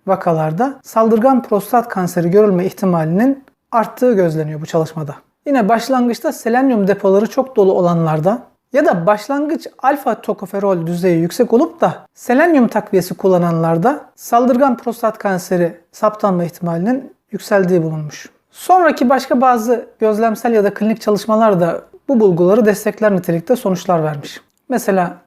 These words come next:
prostat kanseri tanısı var hastanın. Başlangıç selenyum düzeyleri yüksek. Bunlarda P S A yükselmesinin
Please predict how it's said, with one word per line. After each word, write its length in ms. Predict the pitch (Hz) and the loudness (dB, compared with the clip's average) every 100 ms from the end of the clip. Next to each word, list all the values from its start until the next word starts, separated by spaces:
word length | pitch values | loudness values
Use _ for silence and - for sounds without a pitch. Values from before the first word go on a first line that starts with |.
| _ - | _ -4
prostat 380 | 220 226 233 | -2 0 -2
kanseri 380 | - 190 - 185 | -2 -4 0 -2
tanısı 460 | 175 160 143 151 156 | 0 -4 -4 -6 0
var 300 | 240 277 - _ | 0 -2 -16 _
hastanın. 600 | - 175 - 175 247 311 _ - | -14 -12 -4 -2 -2 -4 _ -6
Başlangıç 480 | 226 220 240 208 185 | -4 -2 0 0 -2
selenyum 540 | - 208 196 190 175 | -2 0 0 0 0
düzeyleri 480 | 175 170 160 156 151 | 0 0 0 -2 -2
yüksek. 460 | 175 175 294 294 _ - | -4 -2 -4 -4 _ -4
Bunlarda 440 | 269 262 226 254 262 | 0 2 4 2 2
P 180 | 220 | 0
S 200 | 214 262 | 2 2
A 60 | 262 | 4
yükselmesinin 840 | 233 - 202 180 180 247 285 294 | 2 0 -2 0 -2 0 -2 -2